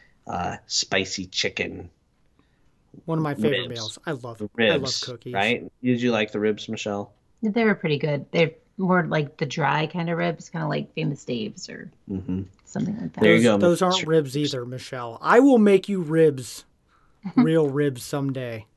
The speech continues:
Speaker 1: So it was, it was good. Um, it's nice. Drinks are included. Everything's included, just like you're there. So.
Speaker 2: All right.
Speaker 1: And then, um,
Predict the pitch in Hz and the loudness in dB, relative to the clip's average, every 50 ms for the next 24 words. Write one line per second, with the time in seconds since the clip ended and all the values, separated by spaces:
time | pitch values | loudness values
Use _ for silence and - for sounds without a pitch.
0 | _ _ _ _ _ _ _ _ _ _ _ _ _ _ _ - - 113 110 110 | _ _ _ _ _ _ _ _ _ _ _ _ _ _ _ -6 -2 0 0 0
1 | 120 - 190 208 214 208 202 - - _ _ _ - 156 165 165 156 131 127 - | 2 2 4 4 6 4 2 2 -2 _ _ _ -4 -2 0 0 0 -2 0 2
2 | 131 123 123 120 120 117 113 - - 113 120 113 110 104 98 95 95 95 95 _ | 4 4 6 4 4 0 -2 -6 -4 -2 0 0 0 -2 -4 -6 -8 -10 -12 _
3 | _ _ _ _ _ _ _ _ _ _ _ _ _ _ _ _ - 180 180 - | _ _ _ _ _ _ _ _ _ _ _ _ _ _ _ _ -4 -4 -4 -2
4 | - 156 143 143 147 147 143 - - - - - 131 143 147 147 147 - - 147 | 0 0 2 2 2 0 -2 -4 -8 -14 -14 -8 -4 -2 -2 -2 -4 -4 -2 -2
5 | 143 135 135 131 - 151 143 143 127 143 175 180 190 - 202 190 190 185 170 160 | 0 0 -2 -4 -2 0 0 0 2 2 0 0 0 -2 -2 -2 -2 -2 -4 -4
6 | - 214 190 156 113 98 90 104 117 110 - - 113 113 - - 107 95 - - | -2 -2 -2 0 -2 -4 -4 -6 -10 -10 -8 -8 -8 -8 -8 -8 -10 -10 -10 -12
7 | 73 - - _ _ _ _ _ _ _ _ _ _ _ - - 117 101 98 104 | -16 -18 -20 _ _ _ _ _ _ _ _ _ _ _ -8 -4 -2 -2 -2 -4
8 | 104 - _ _ _ _ _ _ _ _ _ _ _ _ _ _ _ _ _ _ | -10 -18 _ _ _ _ _ _ _ _ _ _ _ _ _ _ _ _ _ _
9 | _ _ _ _ 131 135 165 220 240 - - - 127 127 127 127 135 135 135 127 | _ _ _ _ -12 -10 -10 -10 -12 -10 -6 -2 -2 0 0 2 2 4 4 4
10 | 127 123 113 - - 117 120 113 110 104 98 98 98 | 4 2 0 0 -2 0 0 0 0 -2 -2 -4 -6